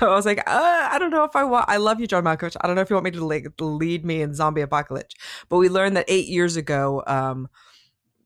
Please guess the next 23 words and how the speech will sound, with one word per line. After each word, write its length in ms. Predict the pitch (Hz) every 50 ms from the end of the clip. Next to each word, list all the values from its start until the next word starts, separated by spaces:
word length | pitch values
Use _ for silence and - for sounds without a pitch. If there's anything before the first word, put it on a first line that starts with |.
| -
there 200 | 151 143 131 131
was, 240 | 135 139 135 135 -
this 340 | - - 135 147 143 - -
is, 160 | 147 131 - - -
this 160 | 131 127 -
is 100 | 143 131
how 140 | 151 151 147
long 280 | 143 139 135 135 135
it's 120 | 135 123 -
been 140 | - 127 123
going 260 | 123 123 117 117 131
on. 260 | 127 107 87 87 -
So 180 | - - - 131
this 200 | 123 131 127 -
is 180 | 135 131 131 -
the 80 | 135 135
humans 440 | - - 180 175 170 160 151 139
now 300 | 151 139 131 131 131 127
who 240 | 123 139 139 135 131
have 180 | 131 131 123 -
survived, 500 | - 139 131 131 131 127 127 127 123 -
have 180 | 127 127 131
learned 320 | 143 147 143 147 151 143